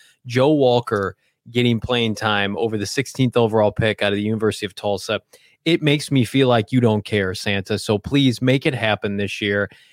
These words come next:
and bestow upon him. I'm not gonna get greedy, but maybe against the Indianapolis Colts, let's say, like, thirty defensive snaps, maybe twenty-five. I feel like that's reasonable for me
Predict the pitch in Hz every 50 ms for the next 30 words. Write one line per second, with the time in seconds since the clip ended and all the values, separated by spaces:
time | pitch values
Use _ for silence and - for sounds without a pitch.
0 | _ _ - 127 113 107 98 107 - - - 139 131 127 135 123 - - 120 117
1 | 117 104 113 113 110 107 - _ _ _ _ - 240 285 320 339 294 - 127 113
2 | 104 101 101 95 - 117 110 110 113 120 135 139 131 135 107 139 147 151 147 156
3 | 143 135 135 131 - - - 131 101 123 123 120 117 110 107 107 - 113 107 -
4 | - - 117 113 113 110 - - 151 131 - - - 123 107 98 95 92 92 _
5 | _ _ _ _ _ _ - - 127 123 135 147 165 151 156 170 160 - 160 156
6 | 151 - 160 151 - - - 139 135 139 147 - - - 117 113 113 120 127 139
7 | 131 - - 139 135 135 123 - 120 110 110 107 107 110 110 - _ _ _ _
8 | - 196 - - 214 151 117 107 - - 117 104 - - 110 107 110 110 101 104
9 | 107 98 104 107 110 - - 107 104 104 104 107 127 156